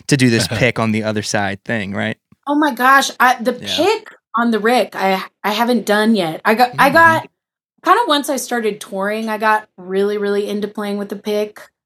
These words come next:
Speaker 3: At first, on the old Craftsman, I got really into, like, playing, you know,
Speaker 2: Mm-hmm.
Speaker 3: palm muting and playing with
Speaker 1: Thumbs, yeah.
Speaker 3: Um, and then, I don't know who I got into playing the pick with.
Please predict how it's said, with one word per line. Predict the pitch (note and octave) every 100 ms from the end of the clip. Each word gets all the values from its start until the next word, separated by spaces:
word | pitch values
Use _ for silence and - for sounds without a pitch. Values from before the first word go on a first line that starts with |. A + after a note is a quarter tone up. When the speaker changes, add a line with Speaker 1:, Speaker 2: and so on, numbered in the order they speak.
| -
Speaker 3:
At | B3 B3+ -
first, | E4 E4 - -
on | B3+
the |
old | A#3+ A#3+ -
Craftsman, | A#3 A3 A3 A3
I | G3+
got | F#3+ F#3+ F#3+
really | G3 F#3
into, | F3+ F#3+
like, | F3 E3 D#3 - - - _ _ _ _
playing, | A3 F#3+ E3+ E3 E3 - A3+
you | F#3
know, | E3 D#3+
Speaker 2:
Mm-hmm. | D#3 - -
Speaker 3:
palm | A3 A3 G#3+
muting | G#3 G3 F#3+ F3+ F3+
and | F3+ E3+
playing | - F#3 F3+
with | F3
Speaker 1:
Thumbs, | - - - F#3+
yeah. | - _ _ _ _ _ _ _ _ -
Speaker 3:
Um, | A#3+ A#3 A3 G#3 G3+ G3 G3 -
and | B3+ C4
then, | C4+ C4+ C4 B3+ B3 A#3+ A3+ - - - - - -
I | F4
don't | E4
know | B3
who | G3 C4
I | A#3
got | G3+ G3 F#3+
into | F#3 -
playing | - F3+ F3 F3 E3+ - _ _ _ -
the | - _
pick | - G#3+ G#3
with. | E3 D#3+ D3+